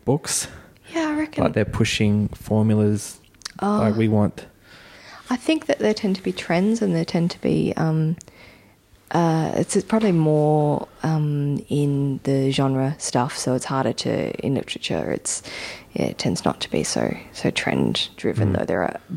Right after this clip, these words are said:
Speaker 2: broader trends like, for example, the, you know, four hundred, five hundred page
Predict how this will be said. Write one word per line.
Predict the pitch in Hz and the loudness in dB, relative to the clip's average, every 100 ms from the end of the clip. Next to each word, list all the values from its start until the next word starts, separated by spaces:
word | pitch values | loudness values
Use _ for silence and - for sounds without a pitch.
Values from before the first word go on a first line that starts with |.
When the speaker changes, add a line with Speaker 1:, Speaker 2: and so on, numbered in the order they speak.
| - | -4
Speaker 2:
broader | 139 135 131 135 | 2 2 2 -2
trends | - - - - | -4 -4 -4 -4
like, | - - - | -4 -6 -8
for | - - | -6 -4
example, | - - - - 69 | -4 -4 -4 0 0
the, | - - - - - - | 2 2 0 -8 -20 -10
you | - - | -8 -6
know, | 170 - - - - - - | -8 -10 -20 -20 -20 -20 -18
four | - - - | -12 -4 -2
hundred, | 160 - 82 | 0 -2 -4
five | - - | -2 -2
hundred | - - - | 0 -2 -2
page | - - 90 - - | -2 0 0 -2 -6